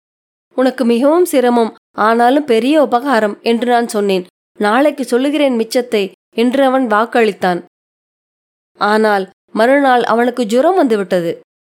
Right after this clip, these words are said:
அந்த ஜுரத்துக்கு நான் பொறுப்பாளி என்பதை ஒப்புக்கொள்ளத்தான் வேண்டும். நான் விடைபெற்று வந்துவிட்டேன். இதை எழுதுகையில் என் கண் முன் கையை கட்டிக்கொண்டு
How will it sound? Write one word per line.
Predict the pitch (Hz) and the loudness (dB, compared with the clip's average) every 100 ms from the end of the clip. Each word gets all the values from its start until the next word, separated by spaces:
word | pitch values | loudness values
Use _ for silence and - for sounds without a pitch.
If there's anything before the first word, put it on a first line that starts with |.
| - | -4
அந்த | 233 240 | -2 -2
ஜுரத்துக்கு | 233 254 262 285 - 254 | 0 0 0 -2 -4 -4
நான் | 247 202 226 254 | -2 0 0 0
பொறுப்பாளி | 240 254 302 311 294 254 | 0 0 0 0 2 2
என்பதை | 214 202 196 220 220 | 0 0 0 0 0
ஒப்புக்கொள்ளத்தான் | 202 - 320 254 226 - 226 220 | -4 -4 -2 0 0 0 0 0
வேண்டும். | 185 175 - - _ _ _ _ - | -2 -2 -6 -12 _ _ _ _ -6
நான் | 196 202 196 | -2 -2 0
விடைபெற்று | 196 247 254 254 262 | 0 0 0 -2 -2
வந்துவிட்டேன். | 220 214 240 233 214 185 180 _ _ _ | -2 0 0 -2 0 -2 -4 _ _ _
இதை | 196 208 202 | -2 0 2
எழுதுகையில் | 214 240 233 226 220 226 - | 0 0 2 2 2 0 -2
என் | 247 247 | -2 0
கண் | 254 302 | 0 2
முன் | 294 294 | 2 0
கையை | 233 269 311 | 0 0 0
கட்டிக்கொண்டு | 302 240 240 226 226 208 196 | -2 -2 -2 -2 -2 -2 -4